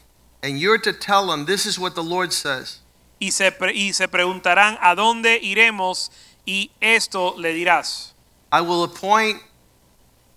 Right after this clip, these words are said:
Speaker 1: four expressions of calamity.
Speaker 2: Enviaré sobre ellos cuatro géneros de castigo.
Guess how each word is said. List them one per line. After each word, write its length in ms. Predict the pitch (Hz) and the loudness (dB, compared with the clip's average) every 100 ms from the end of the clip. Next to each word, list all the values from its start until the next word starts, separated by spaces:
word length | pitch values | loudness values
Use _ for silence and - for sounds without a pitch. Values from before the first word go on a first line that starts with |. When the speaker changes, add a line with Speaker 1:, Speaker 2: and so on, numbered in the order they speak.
| _ _ _ _ _ _ _ _ - | _ _ _ _ _ _ _ _ -2
Speaker 1:
four 580 | 226 240 240 240 220 - _ _ | 2 4 4 2 0 -8 _ _
expressions 840 | - 180 - - 214 214 - 202 180 | -2 0 0 0 2 2 0 -4 -6
of 160 | 170 | -6
calamity. 640 | - 180 185 180 147 135 135 _ _ _ _ _ _ _ _ _ _ _ _ _ _ _ - | -6 2 4 4 -2 -8 -14 _ _ _ _ _ _ _ _ _ _ _ _ _ _ _ -8
Speaker 2:
Enviaré 680 | 180 175 170 165 165 196 226 | -8 -6 -2 2 4 4 4
sobre 400 | 220 214 190 196 | 2 0 2 2
ellos 260 | 220 214 - | 2 0 0
cuatro 460 | 214 214 214 208 | 6 6 6 0
géneros 640 | 180 226 226 220 214 196 185 | 2 2 2 0 0 -2 -4
de 160 | 185 | -4
castigo. 680 | 180 202 - - 214 147 117 | 0 0 0 -2 -6 -6 -14